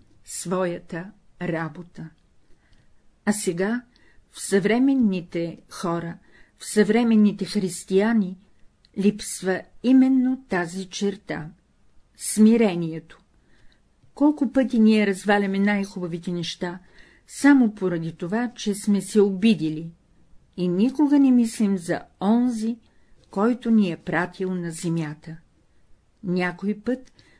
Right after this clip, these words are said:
мислим, че хората могат да ни опетнят. Ще бъде смешно, когато някоя муха остави своите извержения на върха Мон Блан, да мисли, че това ще опетни планината.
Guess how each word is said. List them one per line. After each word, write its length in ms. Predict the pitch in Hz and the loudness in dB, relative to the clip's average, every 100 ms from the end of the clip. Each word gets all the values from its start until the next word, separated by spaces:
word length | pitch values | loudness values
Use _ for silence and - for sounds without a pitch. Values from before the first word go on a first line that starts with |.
| _ | _
мислим, 600 | 196 262 277 - 180 170 - _ _ _ | 4 4 2 -4 -8 -8 -14 _ _ _
че 160 | - 214 | -4 -2
хората 420 | 208 226 247 254 | 2 2 2 2
могат 360 | 214 196 180 185 | 2 2 -2 -2
да 120 | 196 | 2
ни 140 | 196 | 2
опетнят. 840 | 202 196 214 208 202 170 - - _ _ _ _ - _ - | 0 0 -2 0 -2 -2 -8 -20 _ _ _ _ -20 _ -20
Ще 280 | - - | -10 -6
бъде 260 | 165 180 165 | -2 -4 -4
смешно, 800 | 160 - 170 185 190 - 180 175 - - _ _ | -10 -6 -4 -2 -4 -8 -10 -12 -18 -20 _ _
когато 380 | - 175 220 214 | -6 0 2 4
някоя 520 | 208 220 214 214 185 | 4 4 0 -2 -2
муха 540 | 180 180 170 - 208 208 - _ _ - - _ - | -2 -4 -6 -8 -6 -8 -16 _ _ -20 -20 _ -10
остави 640 | 190 - - 240 247 233 | -8 -8 -4 -2 0 -2
своите 680 | 214 - 208 190 185 180 175 | -4 -2 0 0 0 -4 -4
извержения 880 | - 190 170 175 170 170 214 214 220 | -4 -4 -2 -4 -2 0 2 2 2
на 160 | 214 170 | 0 -2
върха 440 | 165 165 - 190 | -4 -8 -6 -4
Мон 400 | 180 180 180 180 | -4 -4 -4 -4
Блан, 400 | 160 202 214 196 - _ _ _ - - | -2 0 2 0 -4 _ _ _ -20 -14
да 140 | 156 180 | -8 -4
мисли, 580 | 196 285 - 202 214 214 _ _ - - | -4 -4 -4 -4 -4 -8 _ _ -20 -10
че 180 | 202 185 | -6 -4
това 280 | 180 214 | 0 0
ще 240 | 226 - 220 | 0 2 2
опетни 640 | 170 - 190 202 220 285 | 2 -2 -4 4 4 4
планината. 800 | 247 208 202 202 202 151 - 151 | 0 0 2 2 0 -2 -8 -20